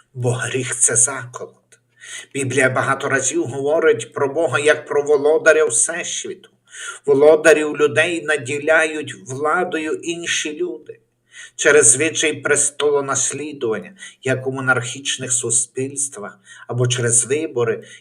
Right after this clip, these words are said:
як у суспільствах демократичних. Бог не отримує владу від когось іншого.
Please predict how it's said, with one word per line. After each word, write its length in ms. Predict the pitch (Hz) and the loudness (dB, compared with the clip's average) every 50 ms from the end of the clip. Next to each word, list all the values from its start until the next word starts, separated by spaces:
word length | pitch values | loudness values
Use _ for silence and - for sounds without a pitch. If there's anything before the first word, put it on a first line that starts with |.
| _ | _
як 200 | - 127 120 123 | -2 -2 0 0
у 60 | 123 | -2
суспільствах 840 | 120 120 - 123 113 - - - 127 123 123 123 - - 127 120 120 113 | -4 -4 -4 -2 -2 -2 -2 -2 -2 -2 -2 -2 -2 -2 -2 -4 -4 -4
демократичних. 960 | 120 120 120 113 - - 110 110 - - 139 147 147 - - - - 196 - - - _ _ - - - - - - | -6 -6 -6 -8 -8 -10 -10 -10 -10 -10 -10 -12 -10 -10 -12 -12 -12 -14 -18 -20 -20 _ _ -16 -16 -16 -16 -14 -10
Бог 340 | 123 131 156 160 160 - 170 | -2 2 2 2 2 2 2
не 100 | 156 151 | 4 4
отримує 680 | 147 151 147 - 160 170 185 196 190 170 151 139 135 135 | 4 4 0 0 4 8 8 8 8 6 2 2 4 4
владу 500 | 131 123 127 135 143 147 135 123 139 135 | 4 4 2 2 2 2 0 0 -2 -2
від 180 | 135 127 123 | -2 -4 -6
когось 480 | - - 147 143 135 120 - - - - | -8 -10 -10 -8 -6 -6 -6 -6 -8 -10
іншого. 540 | - - 165 156 156 151 123 - - - - | -12 -12 -12 -12 -12 -14 -14 -14 -14 -14 -18